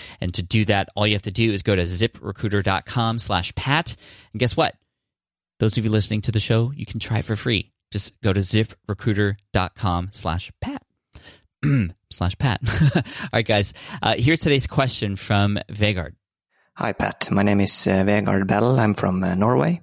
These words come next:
Speaker 2: And I'm just wondering, is there a reason why you don't use a lot of annotations on your YouTube videos?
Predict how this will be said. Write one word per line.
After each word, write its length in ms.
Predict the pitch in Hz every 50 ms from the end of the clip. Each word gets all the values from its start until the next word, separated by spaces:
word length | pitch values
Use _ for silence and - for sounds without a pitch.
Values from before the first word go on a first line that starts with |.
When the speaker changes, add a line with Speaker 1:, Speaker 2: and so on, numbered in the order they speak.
| _ _
Speaker 2:
And 120 | - 117
I'm 80 | 127 131
just 220 | 131 135 - -
wondering, 600 | 127 135 131 110 113 117 107 104 98 95 95 - - - _
is 160 | - 123 -
there 200 | - 127 120 117
a 40 | 120
reason 800 | 110 117 127 123 - - - - - 117 107 98 98 95 - - -
why 380 | - 113 107 107 104 104 107 - -
you 80 | 107
don't 460 | 104 107 104 101 101 101 - - - - - - _ _
use 300 | - - - 101 98 -
a 80 | - 101
lot 160 | 104 101 101
of 240 | 95 98 101 95 - - - -
annotations 640 | - 104 98 - - 117 113 107 - 101 101 - -
on 80 | 95
your 140 | 87 92 98
YouTube 340 | 104 110 113 - - 98 -
videos? 520 | 92 - - - - - - - - -